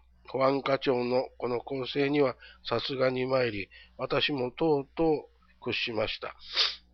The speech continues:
九月になって分会の臨時総会が開かれ、すでに決まっていた方には降りていただいて、私が三代目の分会長になったのです。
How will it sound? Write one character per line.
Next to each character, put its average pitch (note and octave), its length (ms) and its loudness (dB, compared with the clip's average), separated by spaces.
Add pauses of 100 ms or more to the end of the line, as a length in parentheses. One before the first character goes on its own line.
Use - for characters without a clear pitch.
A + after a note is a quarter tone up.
九 E3 120 -2
月 D3 280 4
に C3 160 0
な C3 120 0
っ B2 40 -8
て B2+ 160 -4
分 C#3+ 260 -4
会 C#3 240 2
の C3+ 220 0
臨 C#3+ 240 -4
時 C#3+ 100 -6
総 D3 240 2
会 A#2 220 -2
が G#2+ 80 -2
開 A2 320 -6
か A#2 200 -6
れ、 G2+ 200 -10 (420)
す - 140 -6
で E3 140 6
に C3+ 120 2
決 - 120 -2
ま C#3 160 6
っ C3+ 100 -6
て C#3+ 140 -2
い C#3 80 -6
た C#3 160 0
方 C#3 320 2
に C3+ 140 0
は B2+ 200 2
降 D#3 100 4
り C#3 140 -4
て A#2 120 -6
い A2 60 -8
た A2 160 -4
だ G#2+ 160 -2
い G#2 100 -6
て、 - 260 -10 (340)
私 B2 340 4
が B2+ 160 2
三 C3 300 0
代 C3 220 4
目 C3+ 120 0
の A#2+ 200 -2 (340)
分 C3 300 -2 (200)
会 C3 280 2
長 A#2 260 -4
に A#2+ 180 -2
な F#2+ 120 -4
っ - 120 -20
た F#2+ 140 -8
の F2+ 140 -12
で F2+ 100 -14
す。 - 160 -8